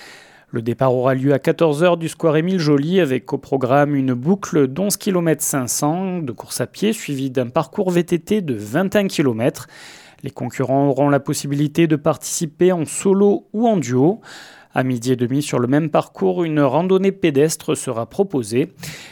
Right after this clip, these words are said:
Les inscriptions sont de cinq euros par personne. Elles sont ouvertes à partir de midi à l'espace événement Georges Fraîche. Les V T T assistance électrique sont autorisés, mais en loisir.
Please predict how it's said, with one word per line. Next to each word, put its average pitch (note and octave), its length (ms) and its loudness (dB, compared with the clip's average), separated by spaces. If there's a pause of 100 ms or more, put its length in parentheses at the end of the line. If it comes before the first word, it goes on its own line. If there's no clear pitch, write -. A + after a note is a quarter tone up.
(140)
Les A#2 160 -6
inscriptions C3+ 640 -2
sont C3+ 200 -6
de A#2+ 100 -4
cinq D#3 320 -2
euros E3 180 4
par D#3 220 0
personne. E3 580 0
Elles C#3+ 100 0
sont C#3+ 320 -6
ouvertes D#3 380 0
à D3 60 0
partir - 440 -2
de C3+ 120 0
midi E3 500 2
à D#3 60 6
l'espace B2+ 460 -4
événement A#2+ 340 -4
Georges D3+ 320 0
Fraîche. - 460 -2 (500)
Les B2 100 -4
V A#2+ 160 -2
T C3+ 160 -4
T D3 180 2
assistance C#3 680 -2
électrique C#3+ 460 0
sont A3 280 -2
autorisés, C3+ 720 0
mais F#3+ 180 -2
en A3 120 2
loisir. C3 600 0